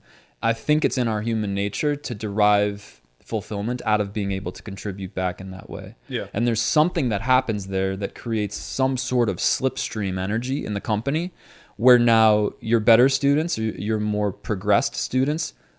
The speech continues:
Speaker 1: are able to basically, like, throw a hand back to the guys that are struggling and say, like, "Come on, like, catch up, we're going," and to do it in a supportive way, not in a way that's controlling or forceful.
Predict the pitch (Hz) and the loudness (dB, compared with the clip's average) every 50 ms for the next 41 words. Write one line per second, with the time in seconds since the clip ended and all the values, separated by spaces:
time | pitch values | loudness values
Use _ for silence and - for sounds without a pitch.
0 | _ _ - - 113 113 113 113 110 107 110 107 104 - - 117 107 107 110 107 | _ _ 0 4 6 6 6 6 6 4 2 2 0 0 -2 -2 0 2 2 2
1 | 101 - 113 - 110 110 107 104 101 101 98 95 - - - - - - 117 120 | 2 0 -2 0 2 2 4 4 4 4 2 2 0 -4 -10 -14 -12 -2 2 4
2 | 117 113 104 104 120 113 110 110 110 101 110 107 98 92 - - - _ _ - | 4 4 4 4 2 2 2 2 2 4 6 6 6 6 2 -2 -10 _ _ -6
3 | 117 104 107 95 110 104 101 101 98 - 104 104 101 98 98 92 90 - - - | -4 -2 0 2 4 4 4 4 2 0 0 2 2 2 2 2 0 -2 -6 -8
4 | - - - 147 151 139 117 110 104 101 101 98 98 - 110 104 98 95 95 - | -6 2 4 6 6 6 4 2 0 0 -2 -2 -4 -2 0 2 2 2 0 0
5 | 127 127 131 107 - - 95 - - - - 127 117 - - - 120 123 110 - | 0 0 0 0 0 -4 -6 -8 -6 0 2 4 4 2 2 4 4 4 4 4
6 | - 104 101 95 98 104 113 107 117 127 117 101 95 95 95 - - 98 107 104 | 2 0 -2 -2 0 4 6 6 6 6 4 2 0 -2 -4 -4 -4 -4 -4 -4
7 | 95 90 - - - 117 110 127 131 131 120 110 101 98 - 110 - - - 147 | -6 -8 -8 -6 -6 0 2 4 4 6 4 2 0 -2 -4 -6 2 4 6 6
8 | 151 170 165 143 107 98 95 95 90 90 92 101 - _ - - - - _ - | 8 6 4 4 0 0 -2 0 0 -2 -2 -6 -10 _ -20 -20 -20 -20 _ -2
9 | 110 123 117 110 113 117 113 117 113 110 107 - - - 110 101 - - 117 113 | 0 0 0 2 0 2 4 4 4 4 2 0 -2 -4 -6 -4 0 4 4 6
10 | 113 110 104 101 95 98 - - 143 147 156 156 - - - 87 87 - - | 6 4 2 0 -2 -6 -4 0 2 4 4 2 2 -2 -6 -6 -6 -6 -8